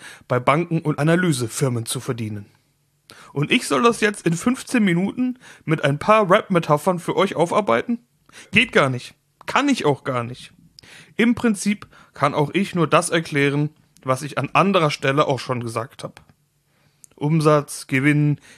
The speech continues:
Dividende, Kurs-Gewinn-Verhältnis, Prognose. Alles Begriffe, die ich schon in Step eins nenne. Eins wohlgemerkt. Ihr solltet die also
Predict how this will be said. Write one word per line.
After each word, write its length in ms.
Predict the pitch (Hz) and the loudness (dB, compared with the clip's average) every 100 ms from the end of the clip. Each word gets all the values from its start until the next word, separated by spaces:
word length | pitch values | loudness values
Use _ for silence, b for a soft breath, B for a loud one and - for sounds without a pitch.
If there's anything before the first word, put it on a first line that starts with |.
| B | B
Dividende, 640 | 151 151 151 156 165 170 160 B - | 2 4 4 4 6 4 4 B -2
Kurs-Gewinn-Verhältnis, 1200 | 202 214 - 202 185 196 208 170 170 160 156 - | 2 2 2 2 2 2 4 4 2 2 -2 -2
Prognose. 800 | - 139 131 127 127 120 120 113 B B B | -4 -2 0 0 -2 -2 -4 -6 B B B
Alles 300 | 165 247 247 | 2 4 0
Begriffe, 420 | 233 - 208 226 | -2 0 0 0
die 120 | 160 | 0
ich 120 | 165 | 0
schon 180 | - 180 | 0 0
in 200 | 170 151 | 0 -2
Step 380 | - - 190 - b b - | -2 0 0 0 b b -2
eins 720 | 160 214 185 120 - - _ _ | 2 4 4 0 -6 -10 _ _
nenne. 440 | 135 123 107 101 - _ _ _ _ _ | -2 -2 -2 -6 -12 _ _ _ _ _
Eins 480 | 143 185 180 113 - | -2 0 0 -2 -6
wohlgemerkt. 720 | 127 123 120 117 - - - _ _ _ _ - | -4 -2 -2 -4 -6 -10 -20 _ _ _ _ -8
Ihr 120 | 151 | -2
solltet 380 | 151 156 202 180 | 4 4 4 0
die 140 | 175 | 2
also 380 | 151 160 170 | 4 4 2